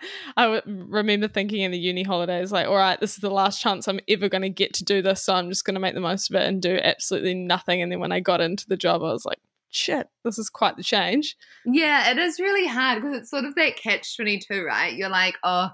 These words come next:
Speaker 2: I just wanna do nothing." Um, 'cause like you said, it's the last time I can ever do that. But then it, it's
Speaker 1: Mm.
Speaker 2: a bit of a shock to the system.
Speaker 1: Yeah, for sure. And then w-,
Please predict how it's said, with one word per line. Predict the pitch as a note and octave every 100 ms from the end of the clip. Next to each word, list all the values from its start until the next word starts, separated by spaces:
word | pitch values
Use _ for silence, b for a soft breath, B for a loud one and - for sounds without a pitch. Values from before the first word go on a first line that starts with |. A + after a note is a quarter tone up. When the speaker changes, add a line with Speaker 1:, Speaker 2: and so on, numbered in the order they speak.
| b b b -
Speaker 2:
I | G3
just | G#3 G#3+ -
wanna | G#3 G3
do | G3 F#3+
nothing." | F#3 G3 F3+ D#3+ E3+ C4+ - _ -
Um, | F3 E3 E3 E3 - - F3
'cause | - F3
like | F3+ D#3+
you | F3+
said, | - F3
it's | C#3+ -
the | F3
last | E3 E3 E3+ -
time | E3+ D#3
I | E3
can | F3+
ever | D#3+ E3+
do | D#3 D#3+
that. | D3+ C#2 A#3 C4 - - b b b b _ _ _
But | G3 D3+
then | F3+ E3+
it, | D3+ - -
it's | F#3 F#3+
Speaker 1:
Mm. | F#3
Speaker 2:
a | F3+
bit | E3+
of |
a |
shock | F3+ - D#3 -
to | -
the |
system. | E3+ F3 - F#3+ - F#3 _ _ _ _ _ _ _ _ _ -
Speaker 1:
Yeah, | G#3 F#3 D#3+
for | - G3
sure. | - G3 G#2+ G3+ B B B -
And | A#3
then | A3+ A3+ A3 A3 -
w-, | G3